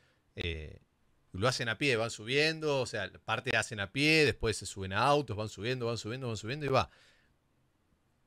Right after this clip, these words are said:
Eh, lo que me está faltando es el gráfico de la cantidad de inmigrantes ilegales, pero es ul-, en los últimos años, en los últimos dos años, es exponencial. Siempre tuvieron un montón,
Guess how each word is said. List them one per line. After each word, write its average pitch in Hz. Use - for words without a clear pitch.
Eh, 110
lo 117
que 127
me 143
está 233
faltando 202
es -
el 107
gráfico 123
de 92
la 95
cantidad 104
de 131
inmigrantes 123
ilegales, 120
pero 104
es 139
ul-, 190
en 147
los 127
últimos 160
años, 170
en 117
los 104
últimos 139
dos 127
años, 156
es 127
exponencial. 104
Siempre 175
tuvieron 127
un 123
montón, 147